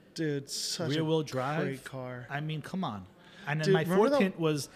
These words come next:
Speaker 2: my gauge cluster looks like a face of a watch.
Speaker 1: Yeah,
Speaker 2: Yeah.
Speaker 1: that, that would have absolutely sealed
Speaker 2: Yeah,
Speaker 1: it. But, like,
Speaker 2: I'd
Speaker 1: I was
Speaker 2: save
Speaker 1: like,
Speaker 2: that one
Speaker 1: "Dude,
Speaker 2: for
Speaker 1: I don't
Speaker 2: last.
Speaker 1: wanna have to get four hints to guess this." I'm like,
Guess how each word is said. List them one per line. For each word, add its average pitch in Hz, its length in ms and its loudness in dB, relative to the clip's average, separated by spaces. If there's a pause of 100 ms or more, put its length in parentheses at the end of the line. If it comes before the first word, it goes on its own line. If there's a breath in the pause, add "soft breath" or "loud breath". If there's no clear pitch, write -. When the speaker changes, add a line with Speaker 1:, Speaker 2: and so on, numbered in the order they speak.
(160 loud breath)
Speaker 2:
my 143 120 0
gauge 156 360 0
cluster 135 300 -4
looks 135 240 -6
like 135 140 -6
a 120 40 -6
face - 380 -6
of 123 100 -6
a 113 60 -4
watch. 101 500 -10 (280)
Speaker 1:
Yeah, 151 400 0 (120)
Speaker 2:
Yeah. 127 100 0 (160)
Speaker 1:
that, 196 80 6
that 202 160 12
would 202 100 8
have 143 280 2
absolutely 151 680 2
sealed 143 240 0
Speaker 2:
Yeah, 127 80 2
Speaker 1:
it. - 80 -2
But, 170 80 0
like, 170 140 4
Speaker 2:
I'd - 20 4
Speaker 1:
I 175 100 6
was 180 80 6
Speaker 2:
save - 20 0
Speaker 1:
like, 190 80 8
Speaker 2:
that - 40 6
one 202 120 4
Speaker 1:
"Dude, 190 80 6
Speaker 2:
for 165 60 2
Speaker 1:
I 180 120 6
don't 220 80 4
Speaker 2:
last. 214 60 2
Speaker 1:
wanna 196 120 6
have 180 120 6
to 185 60 0
get 151 180 2
four 160 280 4
hints 151 260 0
to 156 80 -2
guess 143 300 -2
this." 143 260 0
I'm 165 120 -2
like, 165 200 2